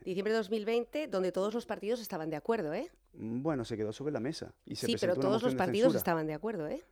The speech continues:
Speaker 2: Eso dicen
Speaker 1: Lo que
Speaker 2: ellos,
Speaker 1: pasa
Speaker 2: sí.
Speaker 1: que hubo una noticia, no,
Speaker 2: Sí.
Speaker 1: no, eso, eh, se lo digo yo, que estaba en aquel pleno, en aquel momento de la pandemia.
Speaker 2: ¿Tú recuerdas,
Speaker 1: En
Speaker 2: Nuria?
Speaker 1: aquel momento, eh, ese tema pasa a un segundo plano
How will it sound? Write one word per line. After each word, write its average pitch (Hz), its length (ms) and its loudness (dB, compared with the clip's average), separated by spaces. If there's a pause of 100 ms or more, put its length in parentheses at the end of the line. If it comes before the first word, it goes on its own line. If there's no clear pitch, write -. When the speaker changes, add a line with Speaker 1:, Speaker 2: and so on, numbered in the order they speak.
Speaker 2:
Eso - 200 -6
dicen 104 320 -4
Speaker 1:
Lo 165 80 2
que - 60 0
Speaker 2:
ellos, - 60 -2
Speaker 1:
pasa 180 160 -4
Speaker 2:
sí. 180 40 -6
Speaker 1:
que 190 60 0
hubo 202 100 4
una 202 160 6
noticia, 202 480 4 (120)
no, 214 200 4
Speaker 2:
Sí. 226 60 6
Speaker 1:
no, 233 140 6
eso, 175 220 0
eh, 190 100 2 (300)
se - 140 0
lo 175 80 8
digo 240 240 12
yo, 262 360 12
que 240 120 8
estaba 208 360 10
en 190 80 6
aquel 165 240 2
pleno, 196 520 6
en 160 180 6
aquel 160 240 2
momento 170 360 4
de 165 100 4
la 156 120 2
pandemia. 165 560 0 (200)
Speaker 2:
¿Tú 131 60 0
recuerdas, 127 420 2
Speaker 1:
En 127 80 0
Speaker 2:
Nuria? 175 240 8
Speaker 1:
aquel 190 240 2
momento, 226 680 8
eh, 185 260 8
ese 175 240 4
tema 220 360 4
pasa 202 300 6
a 202 40 6
un 202 100 8
segundo 180 440 6
plano 196 460 6